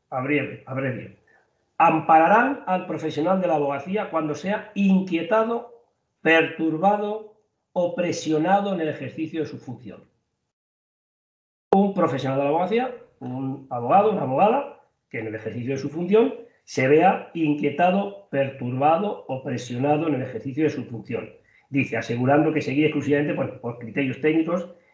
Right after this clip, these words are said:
y profesionales. Y luego en el cincuenta y ocho, no me voy a,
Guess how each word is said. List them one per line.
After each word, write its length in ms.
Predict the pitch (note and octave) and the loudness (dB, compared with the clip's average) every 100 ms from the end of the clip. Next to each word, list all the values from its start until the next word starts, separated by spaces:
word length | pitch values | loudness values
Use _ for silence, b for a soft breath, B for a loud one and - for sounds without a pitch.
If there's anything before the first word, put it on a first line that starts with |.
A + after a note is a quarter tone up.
| B | B
y 100 | B2+ | -6
profesionales. 560 | - - - F#2+ - - B B B | -6 -8 -12 -14 -12 -12 B B B
Y 120 | F#3 | 6
luego 240 | F#3+ G#3 F3 | 8 8 6
en 80 | E3 | 4
el 60 | |
cincuenta 720 | D#3 C#3+ C#3 C#3 B2+ B2+ C3+ C3 | 2 -4 -4 -6 -6 -6 -4 0
y 100 | F#3 | 2
ocho, 500 | G3+ - F3+ - C3 | 2 2 0 0 -4
no 160 | B2 A#2+ | -8 -6
me 160 | A2+ | -6
voy 240 | A#2 A#2+ B2 | -6 -6 -4
a, 320 | A#2+ A#2 | -4 -6